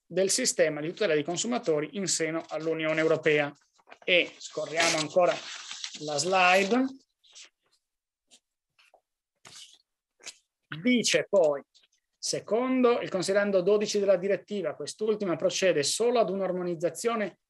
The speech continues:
vedete la terminologia di prima, parziale e minima delle legislazioni nazionali in materia di clausole abusive. Certo, perché quella del novantatré era una direttiva di armonizzazione minima, lasciando agli Stati membri la possibilità di garantire nel rispetto del trattato un più elevato livello di protezione dei consumatori.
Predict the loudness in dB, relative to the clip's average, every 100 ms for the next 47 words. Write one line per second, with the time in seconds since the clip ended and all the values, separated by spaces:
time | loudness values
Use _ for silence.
0 | _ -8 -6 0 0 0 -2 -2 -2 -2
1 | -2 -2 -4 -4 -2 -2 -2 0 0 2
2 | 2 2 0 -2 0 0 0 0 -2 -4
3 | -4 -4 -2 -2 -2 -4 -4 -4 -2 -2
4 | -4 -4 -2 -2 -2 -2 0 0 0 -2
5 | -2 -6 -6 -6 -12 _ -4 0 0 -2
6 | -8 -6 0 2 2 2 2 2 2 2
7 | 0 -12 _ -2 0 0 -2 -2 -2 0
8 | -2 -2 -2 -2 -2 0 -2 -2 -4 -4
9 | -6 -6 -6 -4 -6 -10 _ _ -2 0
10 | 2 0 2 2 2 2 2 2 0 2
11 | 0 0 -2 -2 -4 -4 0 2 0 0
12 | 0 0 -4 -6 -6 -6 -8 -10 -10 -4
13 | 0 0 0 -8 -2 -2 0 2 4 4
14 | 2 2 4 4 6 4 4 2 4 4
15 | 2 -2 -4 -6 -4 -4 -4 -4 -6 -6
16 | -8 -8